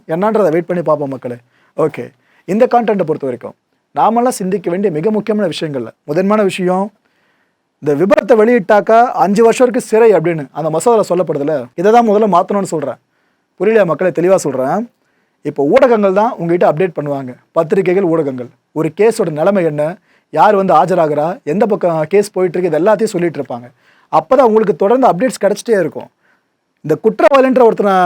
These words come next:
எல்லாரும் டவுட் போட்டுட்டு இருக்கோம்ல, அவனை அப்பதான் தப்பிக்க விடாம இருக்க முடியுமே. அதை விட்டு கேஸ் நடந்து முடிகிற வரைக்கும் அப்டேட்டே யாரும் பண்ணக்கூடாது அப்படின்னா அது எப்படிங்க பாசிபிலிட்டி? அப்ப நினைச்ச யாரா இருந்தாலுமே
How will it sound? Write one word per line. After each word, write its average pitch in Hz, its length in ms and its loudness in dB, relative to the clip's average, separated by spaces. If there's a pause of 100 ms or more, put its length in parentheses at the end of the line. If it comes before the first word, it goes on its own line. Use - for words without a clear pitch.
(220)
எல்லாரும் 214 360 4
டவுட் 247 120 0
போட்டுட்டு 185 200 0
இருக்கோம்ல, 160 400 0
அவனை 170 220 2
அப்பதான் 214 200 0
தப்பிக்க 202 380 0
விடாம 202 140 2
இருக்க 180 200 -2
முடியுமே. 131 320 -8 (420)
அதை 190 220 4
விட்டு 202 460 0 (520)
கேஸ் 285 380 0
நடந்து 220 320 2
முடிகிற 214 260 2
வரைக்கும் 214 300 2
அப்டேட்டே 208 400 2
யாரும் 220 220 4
பண்ணக்கூடாது 175 520 2
அப்படின்னா 131 300 -6 (420)
அது 147 200 -6
எப்படிங்க 220 300 0
பாசிபிலிட்டி? 151 640 -4 (400)
அப்ப 156 260 0
நினைச்ச 233 440 0
யாரா 214 260 6
இருந்தாலுமே 202 480 0